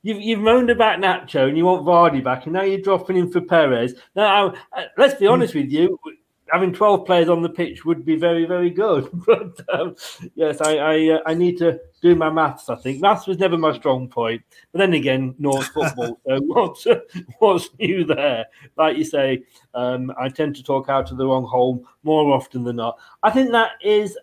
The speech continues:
Speaker 1: a, a strong, I, looking at that, um,
Speaker 2: Mm-hmm.
Speaker 1: I mean, it's probably almost our s-, strongest team. Um,
Speaker 2: Mm.
Speaker 1: I think if I had to pick a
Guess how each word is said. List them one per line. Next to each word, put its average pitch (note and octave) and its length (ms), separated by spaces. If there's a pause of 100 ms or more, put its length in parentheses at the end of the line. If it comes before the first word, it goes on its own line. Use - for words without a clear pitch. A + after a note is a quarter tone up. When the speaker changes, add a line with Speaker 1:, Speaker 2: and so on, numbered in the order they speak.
Speaker 1:
a, G3 520 (460)
a F#3 140
strong, D#3+ 440
I, G3+ 200 (420)
looking A#3+ 380
at D3 140
that, C3+ 360 (360)
um, F#3+ 840
Speaker 2:
Mm-hmm. A#2 280 (160)
Speaker 1:
I F3+ 100
mean, G#3 400 (1080)
it's F#3+ 240 (100)
probably E3 800
almost F3 640
our D#3+ 160
s-, - 140 (260)
strongest F3 720
team. C#3 480 (380)
Um, C3 60 (840)
Speaker 2:
Mm. - 0 (260)
Speaker 1:
I D#3 140
think F#3+ 160
if F#3+ 140
I F#3+ 160
had F3 220
to F3 60
pick F3 380
a D#3+ 340